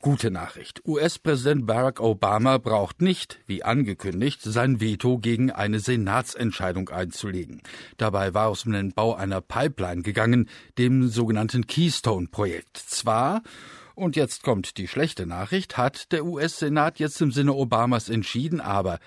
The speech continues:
ausgestanden ist das alles noch lange nicht. Andreas Heuchler mit Einzelheiten.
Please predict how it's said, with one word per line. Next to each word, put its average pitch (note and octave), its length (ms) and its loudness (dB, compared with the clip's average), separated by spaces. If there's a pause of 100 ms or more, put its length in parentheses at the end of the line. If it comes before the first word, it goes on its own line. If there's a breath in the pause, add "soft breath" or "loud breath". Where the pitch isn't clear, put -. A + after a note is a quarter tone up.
(160 loud breath)
ausgestanden D#3+ 880 0
ist - 240 -6
das B2+ 160 0
alles G2+ 400 -2
noch C3+ 240 2
lange F#2 400 -2
nicht. - 380 -12
Andreas A#2 400 -2
Heuchler G#2+ 420 -2 (120)
mit B2+ 220 -2
Einzelheiten. E2+ 720 -8